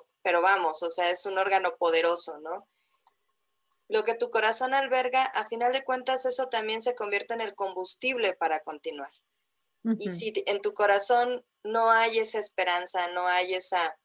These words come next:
Speaker 1: esa energía de ver lo positivo dentro de lo negativo,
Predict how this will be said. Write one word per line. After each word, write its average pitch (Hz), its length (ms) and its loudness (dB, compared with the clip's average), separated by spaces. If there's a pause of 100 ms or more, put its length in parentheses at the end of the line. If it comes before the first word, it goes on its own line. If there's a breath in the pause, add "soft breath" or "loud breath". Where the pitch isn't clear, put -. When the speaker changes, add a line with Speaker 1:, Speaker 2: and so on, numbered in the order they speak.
(360)
Speaker 1:
esa 202 260 2
energía 196 880 -2 (220)
de 202 280 2
ver 214 460 0 (100)
lo 185 200 -4
positivo 196 640 -2
dentro 220 360 0
de 185 100 4
lo 170 120 0
negativo, 170 800 -2